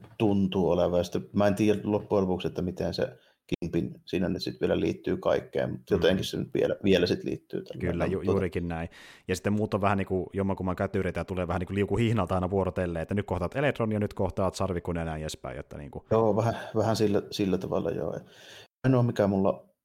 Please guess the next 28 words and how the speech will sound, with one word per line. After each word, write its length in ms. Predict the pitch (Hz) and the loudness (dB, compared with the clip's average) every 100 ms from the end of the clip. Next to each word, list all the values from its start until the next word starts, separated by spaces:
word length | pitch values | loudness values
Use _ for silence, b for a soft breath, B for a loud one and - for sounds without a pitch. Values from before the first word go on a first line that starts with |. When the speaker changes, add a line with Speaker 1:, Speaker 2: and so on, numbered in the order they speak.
| _ _ _ _ _ _ | _ _ _ _ _ _
Speaker 1:
rupesin 240 | 95 98 95 | -2 2 2
tossa 240 | - - | 0 0
miettimään 540 | 101 95 92 87 82 98 | 2 2 2 -2 -2 -2
mun 200 | - - _ - | -6 -8 _ -2
viimeisimmän 460 | 92 90 - 90 82 | 0 0 -2 -4 -2
pelikerran 480 | 87 78 - - - | -2 -2 -2 -4 -2
jälkeen, 320 | 78 - - | -2 -4 -6
että 100 | - | -2
mä 60 | 117 | 0
en 60 | |
ihan 160 | 127 127 | 2 2
tarkkaan 440 | 123 113 - 87 | 2 2 0 -6
tiedä 260 | 78 90 82 | -2 0 0
sen, 200 | - 85 | -2 -8
tota, 240 | 85 - | -6 -4
mister 320 | 87 85 - 87 | -2 -2 -4 -4
Negativen 640 | 90 - 85 - 98 92 | -4 0 0 2 2 2
niinku 280 | 80 95 _ _ | -2 -4 _ _
kykyä, 420 | 107 98 - 98 | -2 0 2 4
ja 120 | - | 4
sillä, 200 | - 85 | 2 0
kun 80 | - | -2
se 120 | - | 2
on 180 | 95 98 - | 0 0 -2
aika 180 | 101 - | 0 2
semmonen 340 | 92 92 95 123 - _ _ 208 _ - | 2 2 0 -4 -14 _ _ -20 _ 2
erikoinen, 1040 | 101 95 92 95 - _ - 87 92 98 | 4 4 4 2 -2 _ 2 4 4 2
kun 200 | 95 - | 0 -4